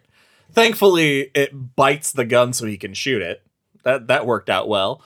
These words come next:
And, um, they have this standoff between Henry and Jonesy, and he's like, "Tell me something that only Jonesy would know."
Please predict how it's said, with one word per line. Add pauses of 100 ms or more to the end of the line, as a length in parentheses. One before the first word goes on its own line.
(320)
And,
um, (1120)
they
have
this
standoff (180)
between
Henry
and
Jonesy,
and
he's
like,
"Tell
me
something
that
only
Jonesy
would
know."